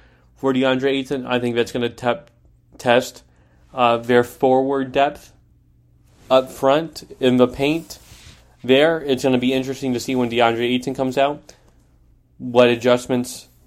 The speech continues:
uh, Budenholzer makes for the Bucks.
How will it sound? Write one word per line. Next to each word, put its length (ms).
uh, 320
Budenholzer 640
makes 400
for 220
the 80
Bucks. 480